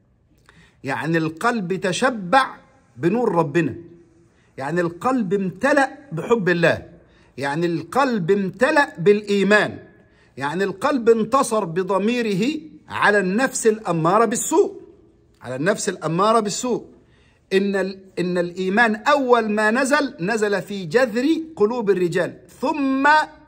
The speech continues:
تعلموا القرآن. يبقى التزكية قبل ولا العلم قبل؟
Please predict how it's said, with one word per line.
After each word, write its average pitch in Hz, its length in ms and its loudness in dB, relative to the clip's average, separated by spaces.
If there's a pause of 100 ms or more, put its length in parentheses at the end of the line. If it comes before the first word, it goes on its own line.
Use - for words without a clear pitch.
(240)
تعلموا 185 480 -2
القرآن. 143 440 -10 (840)
يبقى 151 240 -12
التزكية 262 680 -2
قبل 254 240 0
ولا 202 200 4
العلم 202 360 0
قبل؟ 190 400 -2